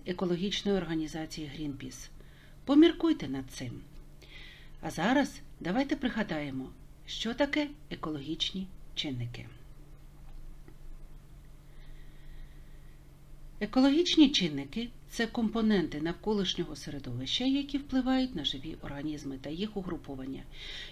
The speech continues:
і мають для них певне біологічне значення.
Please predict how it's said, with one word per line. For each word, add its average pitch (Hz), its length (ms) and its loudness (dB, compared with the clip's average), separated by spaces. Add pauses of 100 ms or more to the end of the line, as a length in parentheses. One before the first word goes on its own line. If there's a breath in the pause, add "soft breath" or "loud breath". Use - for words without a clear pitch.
(120 loud breath)
і 170 100 4
мають 175 460 6
для 160 160 0
них 139 280 -2 (300 loud breath)
певне 202 460 4 (160)
біологічне 151 600 -4
значення. 139 540 -6